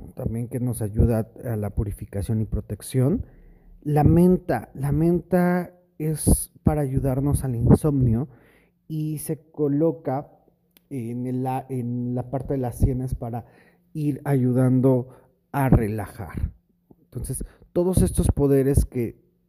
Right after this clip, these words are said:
tienen estas plantas, pues han estado presentes desde hace mucho tiempo en la parte romana. Es muy interesante conocer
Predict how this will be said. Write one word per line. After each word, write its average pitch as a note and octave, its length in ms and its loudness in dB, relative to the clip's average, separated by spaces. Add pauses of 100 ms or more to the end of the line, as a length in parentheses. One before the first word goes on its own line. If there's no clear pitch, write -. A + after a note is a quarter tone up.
(160)
tienen D3 500 2
estas C#3+ 560 -2
plantas, C3 680 -2 (520)
pues D3+ 220 2
han E3+ 360 -2
estado D#3 480 0
presentes D3 560 2
desde C#3 260 2
hace C#3+ 240 4
mucho C3+ 320 -4
tiempo A#2 480 -6
en A#2+ 100 -4
la A2 160 -4
parte - 300 2
romana. G#2 500 -8 (380)
Es - 80 -8
muy D3 200 4
interesante D3 640 2
conocer B2+ 520 0